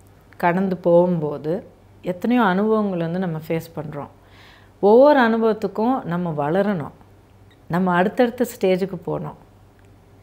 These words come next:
என்னைக்குமே நான் வந்து பதினாறு வயசுல இருக்கிற மாதிரி இருக்கணும், நான் இருபத்தஞ்சு வயசுல இருக்கிற மாதிரி இருக்கணும்,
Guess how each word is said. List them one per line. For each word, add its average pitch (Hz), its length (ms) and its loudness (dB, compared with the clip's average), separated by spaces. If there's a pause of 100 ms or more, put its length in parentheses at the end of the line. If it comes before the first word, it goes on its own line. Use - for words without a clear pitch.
(240)
என்னைக்குமே 262 720 6
நான் 233 220 4
வந்து 220 280 4
பதினாறு 214 420 4
வயசுல 202 240 0
இருக்கிற 190 320 2
மாதிரி 190 260 2
இருக்கணும், 180 460 -2
நான் 185 180 0
இருபத்தஞ்சு 185 400 0
வயசுல 180 200 0
இருக்கிற 175 300 0
மாதிரி 175 280 0
இருக்கணும், 170 460 -2